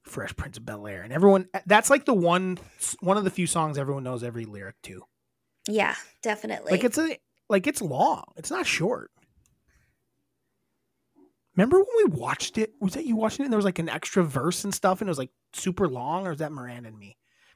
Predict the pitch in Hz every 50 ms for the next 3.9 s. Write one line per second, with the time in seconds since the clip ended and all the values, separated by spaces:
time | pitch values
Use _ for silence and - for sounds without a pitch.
0 | _ _ _ - 156 135 123 135 151 160 151 131 127 104 - - - 254 254 247
1 | 247 247 262 - - _ _ _ _ _ _ _ _ _ _ _ _ _ _ _
2 | _ _ - - - _ _ _ 226 254 262 269 247 - - - - 190 180 185
3 | 196 214 214 208 202 - - - - - - - - - - - - 220